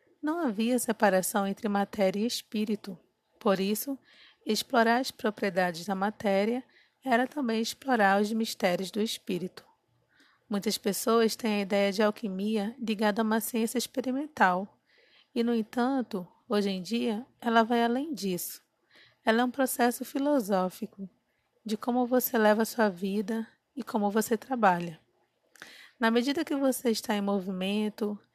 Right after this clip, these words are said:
parado ou criando alguma coisa, você está crescendo espiritualmente. E aí,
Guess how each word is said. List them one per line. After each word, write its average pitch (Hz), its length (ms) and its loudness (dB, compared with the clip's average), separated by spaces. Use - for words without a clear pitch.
parado 202 760 2
ou 233 140 0
criando 233 460 -2
alguma 208 320 -4
coisa, 220 600 0
você 247 220 2
está 254 260 -2
crescendo 226 840 -4
espiritualmente. 233 1120 -4
E 214 160 2
aí, 185 360 0